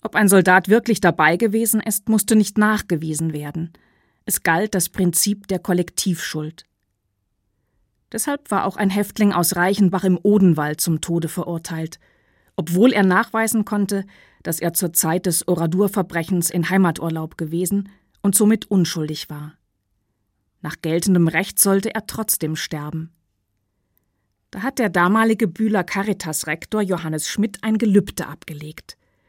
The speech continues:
Wenn es gelänge, diesen Mann frei zu bekommen, dann sollte ein großes Friedenskreuz errichtet werden. Gnade vor geltendem Recht, als Zeichen der Versöhnung, trotz dieses unfassbaren Verbrechens.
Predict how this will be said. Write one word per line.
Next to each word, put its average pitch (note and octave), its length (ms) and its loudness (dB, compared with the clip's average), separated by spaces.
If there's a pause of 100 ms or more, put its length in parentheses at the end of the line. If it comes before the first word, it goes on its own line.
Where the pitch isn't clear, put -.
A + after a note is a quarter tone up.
(440)
Wenn F#3 120 2
es F#3 140 2
gelänge, G#3+ 460 4
diesen A3 320 4
Mann F3 200 4
frei E3 320 -2
zu - 160 -2
bekommen, G#3 520 -2 (420)
dann E3+ 140 -2
sollte G#3 300 4
ein F#3 140 4
großes A3 480 4
Friedenskreuz F3+ 760 0
errichtet D#3+ 500 -10
werden. D#3+ 420 -10 (840)
Gnade G#3+ 580 2 (180)
vor E3+ 260 -2
geltendem F3+ 520 2
Recht, D#3+ 440 -10 (720)
als - 200 -8
Zeichen F3+ 460 2
der E3+ 120 2
Versöhnung, E3 680 2 (480)
trotz - 280 -2
dieses F3+ 320 -2
unfassbaren G3+ 840 0
Verbrechens. E3+ 760 -8